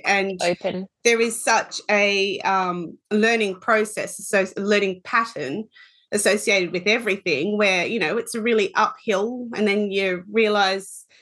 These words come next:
Speaker 1: this is all fucked, I'm never gonna know anything. And then you, there's a bit of despair and then you realise, "I know a little bit, but I'm okay with not knowing everything."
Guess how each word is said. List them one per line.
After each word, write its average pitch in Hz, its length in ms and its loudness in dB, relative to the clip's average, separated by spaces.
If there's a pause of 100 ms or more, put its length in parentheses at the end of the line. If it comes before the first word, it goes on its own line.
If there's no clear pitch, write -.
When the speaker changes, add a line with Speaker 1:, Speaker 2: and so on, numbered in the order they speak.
(180)
Speaker 1:
this 240 140 -2
is 208 140 0
all 214 120 4
fucked, 208 360 -2
I'm 196 100 -4
never 202 220 -4
gonna 196 180 2
know 190 240 2
anything. 185 560 0
And 202 140 0
then 185 120 0
you, 175 240 0
there's 180 200 -2
a 180 40 -8
bit 202 140 0
of 190 80 -4
despair 190 640 2
and 220 300 0
then 220 240 0
you 214 140 -2
realise, 202 680 0 (920)
"I 214 80 2
know 226 140 4
a 202 100 -2
little 277 260 -2
bit, 202 280 -2 (340)
but 202 260 2 (120)
I'm 214 100 -2
okay 240 340 0
with 196 160 -4
not 226 220 -4
knowing 202 260 0
everything." 202 640 -4